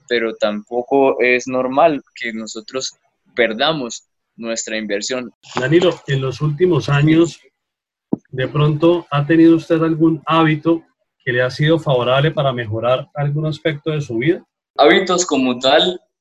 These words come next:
Speaker 1: pues, pienso yo que he perdido o he adquirido malos hábitos, ah, estando aquí en Colombia. Tal vez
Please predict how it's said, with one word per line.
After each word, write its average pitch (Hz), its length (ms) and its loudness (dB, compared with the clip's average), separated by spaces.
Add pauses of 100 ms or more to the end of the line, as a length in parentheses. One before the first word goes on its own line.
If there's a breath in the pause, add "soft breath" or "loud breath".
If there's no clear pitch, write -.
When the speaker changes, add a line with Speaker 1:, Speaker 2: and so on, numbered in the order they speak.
(100)
Speaker 1:
pues, - 680 0 (580)
pienso 143 300 2
yo 165 220 0
que 160 400 0
he 156 160 4
perdido 160 560 2
o 117 220 -2
he 127 80 2
adquirido 143 500 2
malos 139 340 0
hábitos, 127 440 0
ah, 98 80 2
estando 120 440 -8
aquí 123 160 -10
en 127 60 -8
Colombia. 123 580 -6
Tal 113 220 -8
vez 131 480 -6